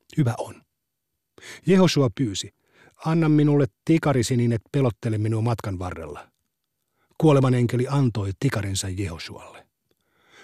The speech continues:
Kun he saapuivat perille, kuoleman enkeli aikoi kohottaa Jehoshuaa näyttääkseen tälle paikan paratiisissa, mutta silloin Jehoshua hyppäsi ja putosi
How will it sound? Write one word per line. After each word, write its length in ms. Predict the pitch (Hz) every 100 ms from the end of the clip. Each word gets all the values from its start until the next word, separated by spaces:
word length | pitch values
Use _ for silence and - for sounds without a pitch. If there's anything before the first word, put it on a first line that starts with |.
| _
Kun 120 | - 135
he 60 |
saapuivat 460 | 135 165 139 135 120 -
perille, 460 | 156 139 110 104 - - -
kuoleman 420 | - 160 139 127 135
enkeli 380 | 131 120 127 -
aikoi 440 | 139 120 143 123
kohottaa 540 | 104 131 123 - - 110 113
Jehoshuaa 560 | 120 113 - 117 110
näyttääkseen 720 | 117 117 - 117 107 - 113
tälle 220 | 107 113 110 -
paikan 380 | 139 117 104 98
paratiisissa, 720 | 120 110 95 95 95 - - - - -
mutta 180 | 139 120
silloin 500 | - 165 147 120 117
Jehoshua 520 | 135 117 107 123 98 -
hyppäsi 520 | 151 _ - - 110 - - -
ja 60 | -
putosi 360 | - 151 117 110